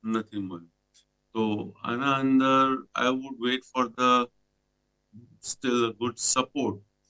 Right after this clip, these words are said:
Probably one twenty-six, one twenty-four. આ, આના વચ્ચે ક્યાંક સપોર્ટ દેખાય છે. જો એ બ્રેક થશે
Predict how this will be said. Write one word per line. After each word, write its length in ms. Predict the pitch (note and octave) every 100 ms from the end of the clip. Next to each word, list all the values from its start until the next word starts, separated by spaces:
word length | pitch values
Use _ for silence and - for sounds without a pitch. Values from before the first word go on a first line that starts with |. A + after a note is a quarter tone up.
| _ _ _ -
Probably 520 | C#3 D3+ E3+ E3 F3
one 260 | E3+ D#3 D#3
twenty-six, 540 | D3+ D3 D3+ D3 E3 D#3 -
one 180 | D3+ D3+
twenty-four. 800 | D3 D3 D3 D3 - - D#3+ D3 - _ _ _ _ _ _ _ _ _ _ - _ _ _ _ -
આ, 280 | B2 C3+ C#3 C3+ -
આના 240 | C3 C3+ C#3
વચ્ચે 320 | B2+ B2 C3+
ક્યાંક 240 | - C3
સપોર્ટ 420 | - B2+ - C3
દેખાય 400 | - C3+ C3+ C#3
છે. 140 | C3 A#2
જો 140 | A2 A#2+ C#3
એ 120 | D#3
બ્રેક 400 | C#3 B2+ C3 C3+ -
થશે 340 | D3 D3 B2+